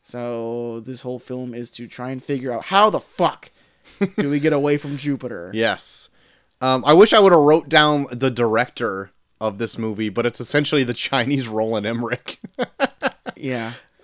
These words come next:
Speaker 2: Uh,
Speaker 1: I, I don't know. This movie is, like, from, I, my first note that I wrote when I was talking about this is, "This movie is fuck science the movie."
Speaker 2: <laughs> So it does have, like, a lot of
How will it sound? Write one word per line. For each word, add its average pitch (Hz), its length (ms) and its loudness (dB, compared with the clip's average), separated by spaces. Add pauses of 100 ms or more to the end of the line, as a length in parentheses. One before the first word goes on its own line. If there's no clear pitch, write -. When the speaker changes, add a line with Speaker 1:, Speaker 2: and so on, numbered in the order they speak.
Speaker 2:
Uh, 139 480 4
Speaker 1:
I, 214 280 4 (760)
I 110 80 -12
don't 117 100 -10
know. 107 220 -12
This 185 220 -2
movie 165 260 0
is, - 240 -2
like, 190 180 -2 (420)
from, 170 180 -4 (160)
I, 156 220 -2 (420)
my 185 180 6
first 202 380 4
note 170 260 4
that 160 100 4
I 151 140 4
wrote 151 340 2
when 151 140 -2
I 147 80 0
was 147 240 -2
talking 147 280 -2
about 143 160 -2
this 143 200 -4
is, 139 300 -6 (120)
"This 165 160 -4
movie 165 340 4
is 151 180 0
fuck - 400 0
science 151 500 -2
the 147 140 -6
movie." 135 600 -2 (160)
Speaker 2:
<laughs> - 60 0 (680)
So 254 240 8
it 208 180 2
does 247 340 6
have, 202 320 4
like, 190 160 4
a 185 60 6
lot 143 560 8
of 123 540 2